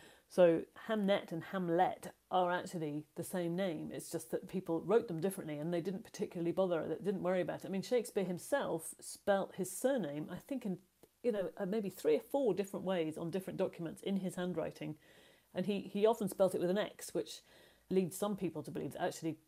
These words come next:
he probably pronounced it Shakespeare, <laughs> maybe not Shakespeare at all. So he himself, you know, his, his own spelling of his own name was unstable. Um, and I think, you know, the, the, the, one of the big revelations for me when I was writing the book is reading,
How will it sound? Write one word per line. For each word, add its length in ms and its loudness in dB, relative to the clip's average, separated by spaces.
he 160 -8
probably 280 -2
pronounced 420 -6
it 100 -12
Shakespeare, 600 -6
<laughs> 340 -8
maybe 240 2
not 160 4
Shakespeare 420 4
at 160 0
all. 200 8
So 140 6
he 180 10
himself, 560 4
you 80 2
know, 100 4
his, 240 2
his 160 2
own 160 6
spelling 300 2
of 60 0
his 100 0
own 160 2
name 260 2
was 140 2
unstable. 580 0
Um, 400 2
and 140 4
I 80 4
think, 380 -2
you 100 2
know, 100 6
the, 180 4
the, 200 8
the, 80 6
one 280 4
of 140 6
the 100 8
big 260 6
revelations 540 6
for 80 -2
me 120 2
when 100 2
I 40 2
was 100 -2
writing 300 2
the 60 0
book 240 4
is 100 -2
reading, 460 2